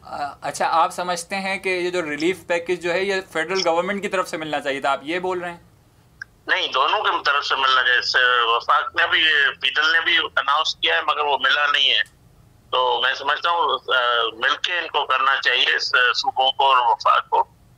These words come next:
Speaker 2: अ, जिसकी, जिसकी जिम्मेवारी आती है उनको वो करनी चाहिए। बाकी जहाँ तक,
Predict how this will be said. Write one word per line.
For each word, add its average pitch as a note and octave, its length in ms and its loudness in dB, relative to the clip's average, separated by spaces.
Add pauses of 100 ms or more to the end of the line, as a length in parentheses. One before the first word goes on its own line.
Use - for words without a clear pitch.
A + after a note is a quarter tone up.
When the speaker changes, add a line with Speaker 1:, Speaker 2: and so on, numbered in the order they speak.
(200)
Speaker 2:
अ, G#2 300 2 (100)
जिसकी, B2 400 -2
जिसकी D3 280 -2
जिम्मेवारी C#3 380 2
आती B2+ 280 0
है E3 60 2
उनको C3+ 320 0
वो B2+ 100 -2
करनी C#3 300 -2
चाहिए। A2+ 260 0
बाकी - 440 0
जहाँ C#3 200 2
तक, D3 380 0